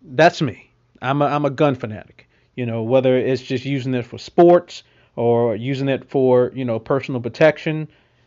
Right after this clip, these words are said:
or whatnot, I am very enthusiastic when it comes to guns. That's one of my, you know, Achilles heel, but also one of the things that make me, uh, a true, you know, a patriot,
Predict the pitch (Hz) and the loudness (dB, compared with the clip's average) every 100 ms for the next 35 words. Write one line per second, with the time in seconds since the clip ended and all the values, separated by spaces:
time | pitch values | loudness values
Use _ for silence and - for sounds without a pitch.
0 | - 120 139 143 139 - 131 139 139 123 | -4 0 0 2 -2 0 0 0 0 2
1 | 135 151 156 156 151 151 _ _ _ _ | 4 6 6 4 2 -2 _ _ _ _
2 | - _ - 165 165 165 156 151 147 - | -20 _ -6 -2 0 2 4 4 2 -4
3 | - _ 175 120 110 160 147 135 - 151 | -16 _ -8 -6 -2 0 0 -4 -6 -2
4 | 139 139 127 - 113 113 - - - _ | -2 -4 -8 -8 -4 -4 -6 -20 -20 _
5 | _ _ 120 120 127 - 131 131 127 127 | _ _ -6 -4 -4 -6 -6 -4 -2 0
6 | 127 123 120 120 _ _ _ - 131 104 | 2 0 -2 -8 _ _ _ -8 -6 -6
7 | 95 - - - 107 165 156 131 - 214 | -8 -12 -20 -18 -2 2 2 2 -2 4
8 | 185 131 120 113 120 135 135 - 127 127 | 6 6 2 0 2 4 4 2 -2 0
9 | 127 120 113 139 127 120 123 131 127 127 | -2 -4 -4 -2 -2 0 -2 0 -2 -2
10 | 127 127 120 - _ - 113 110 107 104 | -2 -2 -4 -14 _ -10 -4 -4 -4 -6
11 | - - 117 - 160 151 143 131 _ _ | -10 -10 -10 -2 2 4 2 -4 _ _
12 | _ - 131 117 110 107 117 _ - - | _ -8 -4 -2 -2 -6 -10 _ -20 0
13 | 160 165 160 156 160 | 2 2 2 2 2